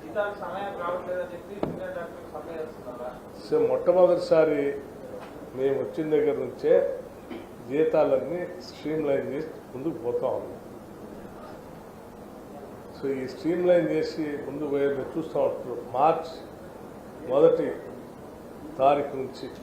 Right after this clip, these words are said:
Speaker 2: జీతాలు వేస్తాం. అంతకుముందు ఎప్పుడు కూడా మీకు గత రెండు మూడు సంవత్సరాల నుంచి మొదటి తారీఖు జీతం అంటే ఏంటో మర్చిపోయారు మన ఉద్యోగస్తులు. సరే, పర్మనెంట్‌గా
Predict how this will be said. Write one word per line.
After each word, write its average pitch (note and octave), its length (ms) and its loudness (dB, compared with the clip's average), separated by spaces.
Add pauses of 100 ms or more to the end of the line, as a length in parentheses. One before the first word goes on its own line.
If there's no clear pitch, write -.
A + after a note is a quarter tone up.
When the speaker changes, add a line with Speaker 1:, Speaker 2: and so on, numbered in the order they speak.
(560)
Speaker 2:
జీతాలు C#3+ 360 0
వేస్తాం. A#2+ 440 -2 (340)
అంతకుముందు C3+ 460 -2
ఎప్పుడు D#3 220 2
కూడా C#3+ 260 0 (1160)
మీకు B2 440 -6
గత B2+ 180 2
రెండు B2+ 240 2
మూడు B2+ 180 -4
సంవత్సరాల C#3+ 460 4
నుంచి D3 480 0 (1000)
మొదటి D#3+ 340 10
తారీఖు E3 380 6
జీతం D3 360 4
అంటే - 180 2 (120)
ఏంటో C3+ 260 0
మర్చిపోయారు - 540 6
మన A#2 160 0
ఉద్యోగస్తులు. - 640 -2 (1900)
సరే, D3+ 240 12 (2250)
పర్మనెంట్‌గా E3+ 600 4